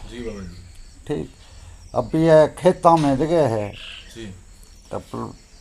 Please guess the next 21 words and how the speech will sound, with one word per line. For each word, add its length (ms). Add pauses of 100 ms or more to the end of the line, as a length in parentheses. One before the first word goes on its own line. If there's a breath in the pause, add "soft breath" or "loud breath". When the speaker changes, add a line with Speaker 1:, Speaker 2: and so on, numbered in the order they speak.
Speaker 2:
लोगों 480
का 200
ऐसा 260
ही 160
है, 260
लोग 200
अच्छी 400
जगह 240
जाते 340
हैं। 260
Speaker 1:
जी। 180 (500)
Speaker 2:
और 160
जंगल 320
की 140
जगह 260
हो 100
वह, 240
वहाँ 280
नहीं 220
आवे। 340
Speaker 1:
जी। 320